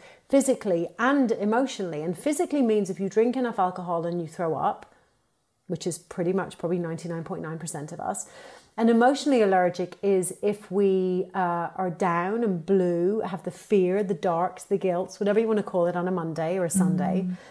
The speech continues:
Speaker 1: And that's emotionally allergic. And so I was emotionally and physically allergic to alcohol. And I just thought,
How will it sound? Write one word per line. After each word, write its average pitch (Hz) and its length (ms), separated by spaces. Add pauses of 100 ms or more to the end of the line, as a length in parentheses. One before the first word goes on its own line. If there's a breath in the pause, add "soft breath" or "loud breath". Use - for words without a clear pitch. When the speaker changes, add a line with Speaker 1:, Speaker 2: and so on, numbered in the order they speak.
(220 loud breath)
Speaker 1:
And 208 160
that's 226 240
emotionally 247 480
allergic. 170 400
And 196 140
so - 160
I 240 180
was 277 180
emotionally 208 460
and 180 180
physically 202 460
allergic 160 380
to - 60
alcohol. 175 360
And 190 100
I 202 40
just 214 180
thought, 208 260